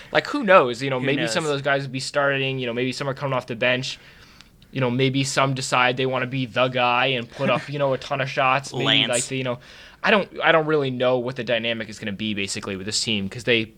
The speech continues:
Speaker 2: Yep.
Speaker 1: they, you know, brought in a lot of new faces this offseason. So I think that Kuzma's just a little bit of a question mark
Speaker 2: Yeah, we'll s-,
Speaker 1: to
Speaker 2: we'll
Speaker 1: me.
Speaker 2: see what Luke Walton does.
Speaker 1: Yeah,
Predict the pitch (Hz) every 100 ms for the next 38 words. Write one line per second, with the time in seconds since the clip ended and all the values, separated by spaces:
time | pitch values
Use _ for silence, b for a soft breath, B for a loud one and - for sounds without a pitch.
0 | - - - - - 107 - - - 147
1 | 139 - - _ 135 120 107 139 135 113
2 | 110 113 113 117 110 104 107 107 104 92
3 | 98 101 95 101 98 92 - 131 123 113
4 | 104 B B - 123 127 110 131 113 123
5 | 110 120 107 117 113 107 98 - - 107
6 | - 101 95 92 - 110 101 113 127 139
7 | - 151 151 175 156 113 127 - 110 110
8 | 101 90 80 - - 147 156 92